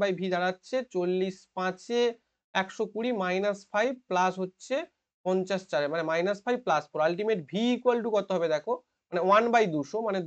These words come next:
দুশো, v equal to কত? দুশো, এটা কিসে পেলাম আমরা? সেন্টিমিটারে পেলাম। মাইনাস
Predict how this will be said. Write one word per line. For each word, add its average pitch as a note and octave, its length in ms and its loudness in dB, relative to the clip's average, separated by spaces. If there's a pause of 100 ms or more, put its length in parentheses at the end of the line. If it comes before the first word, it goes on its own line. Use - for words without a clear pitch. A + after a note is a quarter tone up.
দুশো, G3 300 -6 (420)
v - 80 -20
equal G#3+ 200 2
to A#3 100 2
কত? A3 100 -2 (220)
দুশো, G3+ 300 -4
এটা A3+ 180 -2
কিসে A3 260 -2
পেলাম A#3+ 200 2
আমরা? C4+ 120 2 (120)
সেন্টিমিটারে A3 720 0
পেলাম। A2 200 -8 (540)
মাইনাস C4+ 400 8